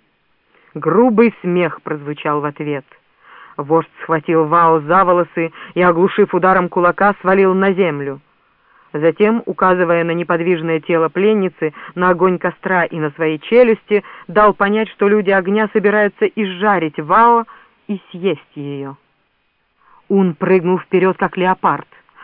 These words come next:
Люди огня укрылись за гранитными глыбами. Тем временем подоспел Зур. Когда оба товарища приблизились к врагам на расстоянии действия метательного снаряда, сын земли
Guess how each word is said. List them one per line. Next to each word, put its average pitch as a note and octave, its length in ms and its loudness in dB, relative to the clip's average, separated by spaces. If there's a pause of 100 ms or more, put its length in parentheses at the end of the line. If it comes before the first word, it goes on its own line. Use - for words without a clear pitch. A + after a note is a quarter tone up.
(180)
Люди F3 260 -2
огня F#3 360 2
укрылись F#3+ 420 -2
за F#3 80 -2
гранитными G3 540 -2
глыбами. D#3+ 540 -2 (340)
Тем F#3+ 180 4
временем A#3 480 2
подоспел G#3 600 0
Зур. F#3 340 -2 (400)
Когда E3+ 300 -2
оба D#3+ 180 -2
товарища E3 520 -6
приблизились D#3 580 -8
к - 100 -20
врагам F3+ 400 -2 (260)
на F3+ 100 0
расстоянии F#3+ 520 -2
действия F#3 400 -4
метательного F3+ 600 -4
снаряда, F3+ 440 -2 (380)
сын A3 220 4
земли F#3+ 340 0